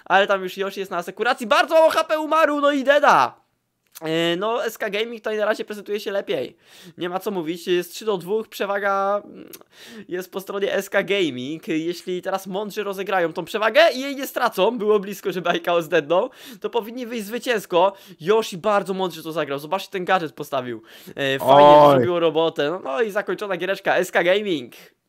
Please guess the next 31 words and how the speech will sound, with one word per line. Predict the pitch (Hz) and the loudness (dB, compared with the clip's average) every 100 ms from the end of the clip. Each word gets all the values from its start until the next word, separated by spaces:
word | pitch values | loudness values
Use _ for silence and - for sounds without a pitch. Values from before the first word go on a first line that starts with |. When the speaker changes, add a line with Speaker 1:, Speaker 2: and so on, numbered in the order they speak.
| - _ - _ _ | -20 _ -20 _ _
Speaker 2:
Pięknie | - 139 160 180 190 | 6 10 10 10 6
S | 165 - | 4 6
K | 147 | 4
Gaming | 147 143 127 | 6 4 2
teraz. | - 131 117 110 - - | 4 6 6 4 -4 -2
O | 120 131 165 160 160 | 6 8 10 8 4
kurczę, | 151 151 147 139 | 0 0 2 0
ten | 135 147 | 2 4
gadżet | 143 143 156 165 | 8 6 6 2
to | 151 | 0
naprawdę | 147 151 156 151 143 135 - _ _ | 0 4 4 6 4 2 -14 _ _
jest | - 131 143 143 - | 4 8 10 8 4
koszmarem. | 139 - 147 139 127 113 110 _ _ _ _ _ _ - | 0 4 8 10 10 6 -2 _ _ _ _ _ _ 6
Jest | 160 180 - | 8 8 6
koszmarem | 170 170 160 156 | 2 6 6 8
dla | 139 | 2
przeciwników, | 139 131 - 131 131 131 113 131 | 0 -4 -6 -2 -2 0 0 2
jeżeli | 131 147 | 6 8
jest | 139 143 | 8 8
dobrze | 151 143 | 6 8
użyty. | 143 131 139 127 104 - _ _ _ _ _ _ _ _ _ _ _ _ _ _ | 4 6 4 4 0 -4 _ _ _ _ _ _ _ _ _ _ _ _ _ _
Speaker 1:
A | 170 | -2
właśnie | 170 180 208 | 0 -2 -4
tak | 175 - | -6 -6
było | 190 | -8
w | 156 | -8
tym | 180 | -12
przypadku, | - 170 175 170 | -12 -4 -4 -4
bo | 147 | -12
tutaj | 151 156 | -8 -8
rzeczywiście, | 147 165 165 170 160 | -8 -12 -12 -4 -2